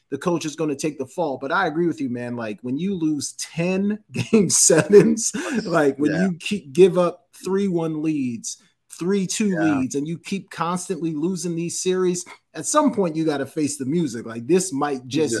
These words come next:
Speaker 1: be
Speaker 2: this
Speaker 1: who
Speaker 2: be
Speaker 1: he is as a
Speaker 2: Yeah,
Speaker 1: coach.
Speaker 2: exactly.
Speaker 1: Uh, so I, I wasn't surprised. I think it might be good for Philly to go in a different direction anyway.
Speaker 2: Yeah.
Speaker 1: Uh, I'm a little, I was a little shocked by, like, James Harden kinda sh-, shrugging that
Speaker 2: Yeah.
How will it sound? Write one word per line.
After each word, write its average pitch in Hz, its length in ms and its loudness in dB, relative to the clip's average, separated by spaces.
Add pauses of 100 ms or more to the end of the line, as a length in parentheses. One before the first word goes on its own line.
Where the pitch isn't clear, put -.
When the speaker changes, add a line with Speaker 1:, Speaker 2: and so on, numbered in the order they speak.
(100)
Speaker 1:
be 143 140 0
Speaker 2:
this 127 160 -2
Speaker 1:
who 143 200 0
Speaker 2:
be 139 80 -2
Speaker 1:
he 135 280 -2
is 135 280 -2
as 110 160 -10
a 147 40 -2
Speaker 2:
Yeah, 147 60 8
Speaker 1:
coach. 123 180 6
Speaker 2:
exactly. 123 420 -2 (160)
Speaker 1:
Uh, 135 260 -2
so 139 240 -4
I, 185 300 6
I 196 80 4
wasn't 185 380 0
surprised. 170 480 -2
I 247 80 0
think 359 240 -2
it - 80 0
might 202 200 2
be 160 140 -4
good 160 260 0
for 156 140 -8
Philly 156 380 -4
to 135 100 -2
go 135 360 0
in 131 140 -2
a 127 40 -4
different 127 360 -6
direction 117 460 -8
anyway. 95 580 -4
Speaker 2:
Yeah. - 380 -20
Speaker 1:
Uh, - 240 4
I'm 226 80 -2
a 202 80 2
little, 415 320 2
I - 120 4
was 240 180 2
a 247 80 2
little 330 260 0
shocked 202 400 0
by, 165 140 0
like, 143 240 -6 (320)
James 170 420 -2
Harden 160 500 0
kinda 135 300 -4
sh-, - 320 -8
shrugging 151 760 -2
that 139 220 -8
Speaker 2:
Yeah. 113 60 -4